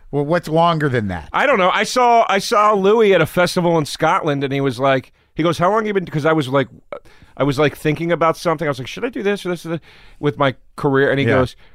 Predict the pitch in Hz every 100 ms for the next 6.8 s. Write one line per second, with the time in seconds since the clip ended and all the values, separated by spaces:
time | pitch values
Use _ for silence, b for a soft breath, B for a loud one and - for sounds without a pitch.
0 | b 156 214 208 185 180 165 165 156 147
1 | 143 110 107 104 113 107 135 175 202 214
2 | 147 131 147 147 139 139 131 123 117 120
3 | - 160 214 240 214 233 214 104 101 107
4 | 107 - 143 - 123 131 127 127 - _
5 | - 233 233 113 123 - _ _ - 196
6 | 214 202 - 196 151 196 170 170